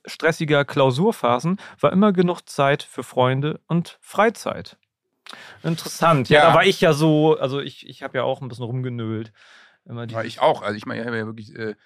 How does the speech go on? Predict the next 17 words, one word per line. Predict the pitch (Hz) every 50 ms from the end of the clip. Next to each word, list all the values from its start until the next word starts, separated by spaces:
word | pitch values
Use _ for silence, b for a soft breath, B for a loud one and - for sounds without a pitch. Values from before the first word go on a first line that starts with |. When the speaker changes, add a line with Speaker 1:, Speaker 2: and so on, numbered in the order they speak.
| b b b b b b b b b -
Speaker 2:
<laughs> | - - - B B B B B B B B
ziemlich | - - 170 151 -
auf | 120 -
die | -
Kacke | - - 131 - 135
gehauen, | 104 110 110 117 110 110
was | 104 107 - -
G | - 113
neun | 107 107 110 107 104
angeht | 107 107 98 110 104
und | 101 98
so. | 104 101
Da | 107 107
hat | 110 127 -
sie | - 113
mich | 104 95 -
natürlich. | 101 95 - - 101 98